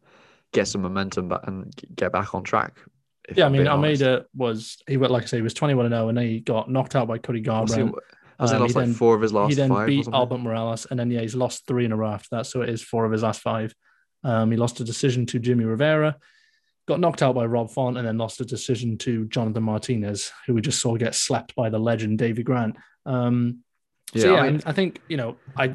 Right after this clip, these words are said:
Speaker 2: like you say, I also would back O-, O'Malley to win this. I do think the odds are more lopsided than they should be. If, if you like an underdog bet, I'd, I'd have a go on, on Almeida. But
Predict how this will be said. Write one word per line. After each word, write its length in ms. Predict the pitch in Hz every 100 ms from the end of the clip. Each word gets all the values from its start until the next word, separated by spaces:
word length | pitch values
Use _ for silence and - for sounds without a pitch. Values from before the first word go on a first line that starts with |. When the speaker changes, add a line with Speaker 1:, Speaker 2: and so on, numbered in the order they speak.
| - -
Speaker 2:
like 200 | 143 151
you 60 |
say, 280 | 143 131 123
I 180 | 135 127
also 420 | 127 147 135 147
would 180 | 131 123
back 260 | 127 127 -
O-, 160 | 135 135
O'Malley 360 | 135 127 123 123
to 100 | 123
win 180 | 127 139
this. 280 | 151 - - _
I 200 | 123 113 _ _
do 180 | 135 131
think 300 | 151 135 -
the 120 | 135
odds 280 | 127 123 127
are 80 | 110
more 340 | 120 117 123
lopsided 480 | 123 127 - 123 123
than 120 | 123
they 100 | 120
should 260 | - 139 139
be. 160 | 156
If, 160 | 123 - - - - _
if 160 | 139
you 80 | 120
like 220 | 120 123
an 80 | 131
underdog 380 | 120 120 123 120
bet, 200 | 156 190 143
I'd, 220 | 120 117 -
I'd 140 | 117
have 180 | 117 120
a 40 |
go 160 | 117 117
on, 320 | 113 113 110 - -
on 120 | 123
Almeida. 400 | 117 120 135 156
But 280 | 135 120